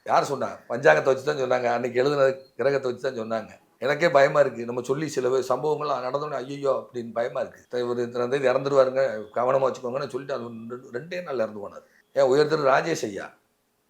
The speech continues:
அவருடைய ஹாரோஸ்கோப் பா-, நான் அவரு, அவரு கட்டத்தை நான் வாங்கி பார்க்கல. இப்படி உட்காந்து உரையாடல் தான். "இந்த கிரகம் இங்க இருக்கு, இந்த கிரகம் இங்க இருக்கு" அப்படின்னு சொல்லி, "ஐயா இந்த கிரகம் இங்க இருந்தா இந்த மாதிரி பேர் இருக்கும், இந்த மாதிரி பேர் இருக்கும்", இதெல்லாம் வரிசையா சொல்லிக்கிட்டே வர்றேன்.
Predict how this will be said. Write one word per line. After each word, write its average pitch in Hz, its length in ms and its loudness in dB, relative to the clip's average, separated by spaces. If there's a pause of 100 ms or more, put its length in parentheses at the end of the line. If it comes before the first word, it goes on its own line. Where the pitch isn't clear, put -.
(480)
அவருடைய 127 640 4
ஹாரோஸ்கோப் 139 540 0
பா-, 120 460 4
நான் 120 300 -2 (100)
அவரு, 135 360 0
அவரு 123 340 -2
கட்டத்தை 160 400 0
நான் 139 80 2
வாங்கி 131 320 2
பார்க்கல. 104 380 0 (480)
இப்படி 131 120 2
உட்காந்து 156 280 6
உரையாடல் 147 460 10
தான். 135 260 2 (280)
"இந்த 127 140 -2
கிரகம் 135 220 2
இங்க 131 140 -2
இருக்கு, 131 260 -2
இந்த 123 140 -4
கிரகம் 127 220 2
இங்க 127 120 0
இருக்கு" 123 300 -2
அப்படின்னு 123 180 -4
சொல்லி, 123 260 -8 (280)
"ஐயா 143 200 2
இந்த 135 140 2
கிரகம் 139 200 4
இங்க 135 100 -4
இருந்தா 139 260 0
இந்த 135 220 0
மாதிரி 135 220 0
பேர் 131 140 4
இருக்கும், 123 240 -6
இந்த 135 120 -8
மாதிரி 135 220 -4
பேர் 131 120 0
இருக்கும்", 120 280 -6
இதெல்லாம் 131 440 -2
வரிசையா 127 280 -6
சொல்லிக்கிட்டே 131 360 -10
வர்றேன். 113 340 -8